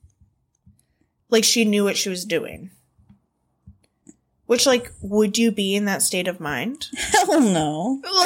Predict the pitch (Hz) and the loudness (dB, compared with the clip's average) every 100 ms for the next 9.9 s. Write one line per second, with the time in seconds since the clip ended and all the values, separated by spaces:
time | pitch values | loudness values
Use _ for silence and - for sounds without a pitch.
0 | 302 294 339 311 277 262 339 370 320 247 | 2 2 2 2 2 2 2 0 0 2
1 | 277 294 269 233 214 220 214 180 - 190 | 2 2 2 2 2 2 0 -2 -6 -6
2 | 196 170 - 110 208 - _ _ _ _ | -4 -4 -8 -8 -10 -14 _ _ _ _
3 | _ _ - 226 226 233 - 220 247 254 | _ _ 0 2 4 2 0 -2 0 -2
4 | - 156 123 180 - - 208 247 254 208 | -2 -6 -4 -10 -10 -2 2 2 2 2
5 | 170 - 180 233 196 170 170 175 214 - | 0 0 0 2 2 2 2 0 -2 -2
6 | - - _ _ - 185 185 170 165 165 | -6 -8 _ _ -12 -2 2 2 2 0
7 | 160 202 208 294 - 190 196 185 196 175 | 2 0 2 0 0 -2 -2 0 0 -2
8 | - 208 202 170 208 214 240 202 202 - | -6 0 2 4 4 0 -2 -2 0 2
9 | - - 508 539 571 587 196 170 262 | 0 -2 -2 -2 -2 -2 0 0 0